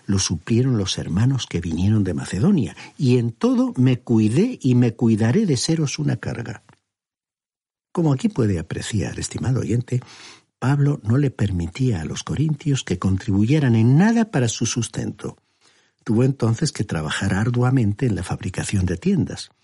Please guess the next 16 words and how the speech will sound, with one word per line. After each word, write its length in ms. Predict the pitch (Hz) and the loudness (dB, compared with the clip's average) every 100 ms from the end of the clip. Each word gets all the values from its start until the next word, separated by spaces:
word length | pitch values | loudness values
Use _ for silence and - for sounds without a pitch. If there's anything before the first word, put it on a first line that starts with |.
| _ _ - | _ _ -2
Otros 400 | 127 127 139 - | 0 2 0 0
cristianos 640 | 160 147 - 143 143 147 | -2 -2 0 2 2 2
le 60 | 127 | 2
enviaron 440 | 113 113 113 113 | 4 4 4 4
alguna 300 | 107 110 123 | 4 4 4
ayuda 300 | 139 151 147 | 4 2 0
para 160 | 139 123 | 0 -2
que 80 | 104 | -2
pudiera 340 | 110 107 139 | 0 2 2
dedicar 440 | 135 135 139 147 147 | 2 0 0 0 -2
tiempo 400 | - 107 110 143 | 0 -2 0 0
a 40 | |
la 120 | 123 | -2
predicación 560 | - 85 87 85 - 92 | -2 -4 -4 -4 -2 0
del 140 | 92 | 0
Evangelio, 500 | 78 82 - 214 98 | -2 -2 0 0 0